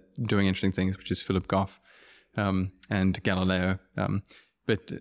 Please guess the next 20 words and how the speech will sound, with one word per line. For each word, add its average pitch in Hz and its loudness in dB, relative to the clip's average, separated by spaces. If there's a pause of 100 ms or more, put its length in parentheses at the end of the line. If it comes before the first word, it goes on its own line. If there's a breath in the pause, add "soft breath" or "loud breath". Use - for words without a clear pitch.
I - -2
digress. 110 2
Um, 101 4 (100)
on, 127 4
on 117 4
to 107 4
the 101 0
beast 95 2
machine. 98 2 (560 soft breath)
You 139 4
said 147 2
that 135 2
we 123 6
have, 104 2
um, 92 2 (320)
these 101 2
conscious 104 0
experiences, 95 0 (260)
you 92 -4
know, 90 -4